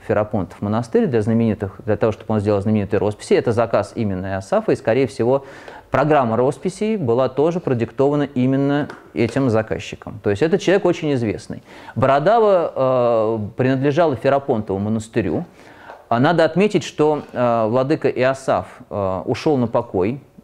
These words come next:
не дождавшись своей смерти. Он, э, ушел на покой и поселился в Ферапонтовом монастыре. То есть это его хозяйство.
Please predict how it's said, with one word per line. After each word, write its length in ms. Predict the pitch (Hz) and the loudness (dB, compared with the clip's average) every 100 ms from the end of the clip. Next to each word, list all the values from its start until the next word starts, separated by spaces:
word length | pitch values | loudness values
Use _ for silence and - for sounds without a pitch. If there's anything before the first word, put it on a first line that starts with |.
| - | -6
не 320 | 107 120 139 | 0 2 2
дождавшись 640 | 120 117 113 117 - 98 | 2 0 2 0 -2 -10
своей 260 | - 98 98 | -4 -2 -2
смерти. 420 | - 98 87 - | -2 -4 -4 -4
Он, 340 | 104 113 110 107 - - | -2 0 0 -4 -12 -12
э, 380 | - 110 104 101 95 | -2 2 4 2 0
ушел 240 | 120 147 | 0 2
на 120 | 131 | 2
покой 340 | 123 143 - 240 | 2 0 2 2
и 80 | 151 | 0
поселился 800 | 151 131 143 151 214 - 220 220 - - | -2 -2 0 2 2 0 -4 -6 -20 -6
в 40 | |
Ферапонтовом 600 | 139 120 110 160 160 143 | 0 0 0 -2 0 -2
монастыре. 540 | 135 120 - 110 65 - - - - - | 0 -2 -2 -4 -4 -8 -16 -20 -16 0
То 100 | 135 | 2
есть 180 | 135 | 2
это 240 | - 190 220 | 0 2 4
его 260 | 160 143 | 4 4
хозяйство. 680 | 165 160 131 143 - - 87 | 2 0 2 0 -2 -8 -14